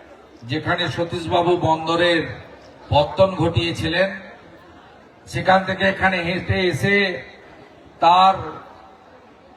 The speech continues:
সুন্দর একটি মূর্তি আমরা উন্মোচন করেছি ভারতীয় মজদুর সংঘের এই স্থায়ী কার্যালয়ে।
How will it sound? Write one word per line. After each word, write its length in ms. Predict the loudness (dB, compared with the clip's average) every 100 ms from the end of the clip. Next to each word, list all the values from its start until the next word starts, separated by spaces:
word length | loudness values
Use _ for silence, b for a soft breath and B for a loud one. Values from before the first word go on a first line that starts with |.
| -2 0
সুন্দর 540 | 0 2 6 6 4 -4 -16 -20 -20 -20 -20 -14 -4
একটি 680 | -4 -2 0 0 0 -6 -12 -20 -20 -20 -20 -20 -20 -14
মূর্তি 440 | -2 0 0 0 4
আমরা 280 | 4 4 0
উন্মোচন 580 | 0 -4 -4 -2 -4
করেছি 540 | -2 0 -2 -2 -4 -2
ভারতীয় 480 | -2 -2 -2 0 0
মজদুর 480 | -2 -8 -6 -10 -6
সংঘের 580 | -8 -6 -2 2 2 0 -16 -20 -20 -12
এই 140 | -6 -6
স্থায়ী 480 | -4 0 2 2 -4 0
কার্যালয়ে। 640 | 0 2 0 0 -2